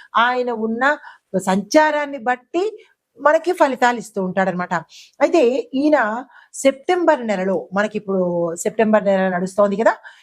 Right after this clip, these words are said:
ఈ సెప్టెంబర్ నెలలో మూడు సార్లు తన యొక్క సంచారాన్ని మార్చుకుంటున్నాడు అనమాట. ఆ, దీనివల్ల ఏమిటవుతోందంటే, నాలుగు రాశులకు విశేషమైన ఫలితాలు, మిగిలిన వాటికి, ఆ, మిశ్రమ ఫలితాలు,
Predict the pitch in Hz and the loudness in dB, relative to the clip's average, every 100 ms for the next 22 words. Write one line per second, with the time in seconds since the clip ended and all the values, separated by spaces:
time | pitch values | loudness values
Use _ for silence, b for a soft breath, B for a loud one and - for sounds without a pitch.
0 | _ 277 339 349 294 - 226 208 196 180 | _ 2 2 2 -4 -2 -2 0 0 0
1 | 170 156 151 180 262 269 B _ 190 262 | -2 -2 0 0 0 -2 B _ 0 2
2 | 330 359 349 339 277 285 294 480 480 b | 2 2 2 2 2 2 0 -4 -4 b
3 | _ 277 277 277 254 - 330 427 _ _ | _ 0 0 0 -2 -2 -2 -2 _ _
4 | - 240 339 370 339 262 233 302 214 202 | -4 -4 0 2 2 0 -6 -6 -4 -4
5 | - 196 185 175 175 165 165 170 160 B | -8 -10 -8 -4 -2 -2 -4 -4 -6 B
6 | B B - 226 220 208 185 269 330 339 | B B 0 2 4 2 2 2 4 2
7 | 311 285 262 254 240 233 202 202 254 208 | 0 -2 -6 -4 -4 -4 -4 -4 0 0
8 | 208 B B - 185 226 302 311 294 226 | -2 B B -2 2 2 2 2 2 2
9 | 220 220 202 - 277 - 170 185 180 180 | 0 -2 -2 -2 -4 -6 -8 -2 -2 0
10 | 190 190 190 190 180 180 170 180 B B | 0 2 0 2 2 2 2 0 B B
11 | B 202 247 302 302 302 262 262 262 311 | B 2 4 4 4 2 0 -4 -6 -8
12 | 392 B B _ 220 214 208 185 165 - | -8 B B _ 0 2 0 -4 -10 -6
13 | 202 226 233 240 247 247 349 | -4 0 0 0 0 0 -2